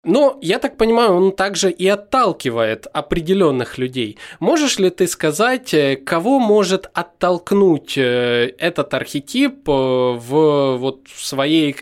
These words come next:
экстравагантности, в своих взглядах? Э, встречала ли, ли ты, ну, закономерности, какие люди его не принимают?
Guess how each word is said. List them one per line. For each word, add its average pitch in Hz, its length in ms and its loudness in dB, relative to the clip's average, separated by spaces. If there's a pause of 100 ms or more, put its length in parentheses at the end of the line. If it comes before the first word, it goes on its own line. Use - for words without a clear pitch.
экстравагантности, 143 1600 -4 (280)
в - 80 -12
своих 143 360 -2
взглядах? 139 840 -4
Э, 113 140 -4
встречала 214 600 -2
ли, 156 160 0
ли 156 500 -2
ты, 226 580 -2 (240)
ну, 180 160 2
закономерности, 147 800 0
какие 147 320 -4
люди 147 240 -2
его 135 400 0
не 160 320 0
принимают? 139 320 -6